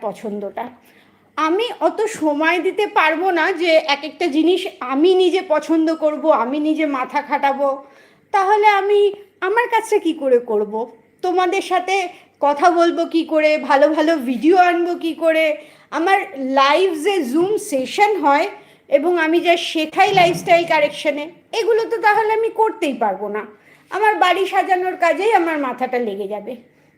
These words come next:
তাই যা দেখাবো এখন, বেশিরভাগটাই ইন্টেরিয়র ডিজাইনার নিজেই বানিয়েছে।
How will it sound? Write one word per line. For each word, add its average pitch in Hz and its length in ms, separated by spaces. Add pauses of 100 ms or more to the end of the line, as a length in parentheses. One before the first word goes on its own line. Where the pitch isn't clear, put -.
(140)
তাই 339 420
যা 302 220
দেখাবো 392 540
এখন, 349 400 (580)
বেশিরভাগটাই 339 1080 (340)
ইন্টেরিয়র 330 580
ডিজাইনার 330 560
নিজেই 294 400
বানিয়েছে। 208 600